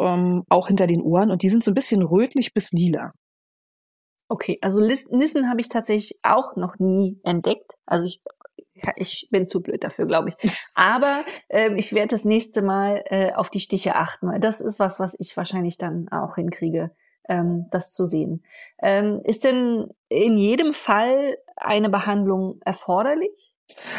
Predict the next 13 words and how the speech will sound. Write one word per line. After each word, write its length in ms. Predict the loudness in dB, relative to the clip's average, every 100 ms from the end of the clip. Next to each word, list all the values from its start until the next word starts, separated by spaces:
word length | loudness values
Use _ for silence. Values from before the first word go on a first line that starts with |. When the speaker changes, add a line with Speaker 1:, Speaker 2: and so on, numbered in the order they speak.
| 0
Speaker 1:
Also 280 | 2 2 -2
interessanterweise 1080 | 0 2 2 2 2 2 2 2 2 -2 -2 -6 2
wäre 400 | 4 4 2 2
gar 220 | 2 2
nicht 240 | 0 0
in 100 | -2
allen 300 | 0 2 2
Fällen 320 | 0 0 0
zwingend 320 | 0 0 0 2
eine 160 | 2
Behandlung 400 | 2 2 2 2
erforderlich, 760 | 0 0 4 4 4 2 0 0
ähm, 400 | 2 4 2 0